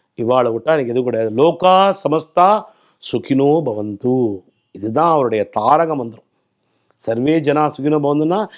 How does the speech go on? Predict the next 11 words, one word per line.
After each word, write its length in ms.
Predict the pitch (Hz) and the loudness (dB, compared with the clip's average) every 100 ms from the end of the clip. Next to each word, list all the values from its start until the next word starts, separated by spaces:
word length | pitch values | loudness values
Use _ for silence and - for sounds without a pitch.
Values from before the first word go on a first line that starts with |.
| - - | -20 -10
இந்த 160 | 113 | -4
உலகம் 380 | 104 120 160 180 | 0 0 0 -2
க்ஷேமமா 520 | - - 131 143 143 131 | -4 -2 0 0 0 -2
இருக்கணும், 380 | 98 104 107 95 _ _ - | -4 -12 -12 -16 _ _ -12
இந்த 120 | 120 | -4
உலகம் 380 | 110 131 165 165 | 0 2 2 0
நன்னா 240 | 123 131 | 0 0
இருக்கணும், 420 | 143 117 101 101 92 _ _ _ _ _ _ _ _ | -2 -2 -8 -18 -20 _ _ _ _ _ _ _ _
இதுதான் 400 | 104 120 139 165 | -6 -4 0 0
எனக்கு 400 | 127 117 135 123 | 0 -2 -4 -4
ஆசை, 320 | 107 104 - | -4 -6 -16